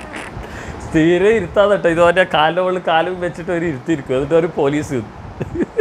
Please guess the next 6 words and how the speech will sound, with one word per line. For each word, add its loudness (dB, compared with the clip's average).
അപ്പൊ 2
അതാ 2
ഇവിടുന്നല്ലേ 2
തരാം. 2
അപ്പൊ -2
ഇതാ 6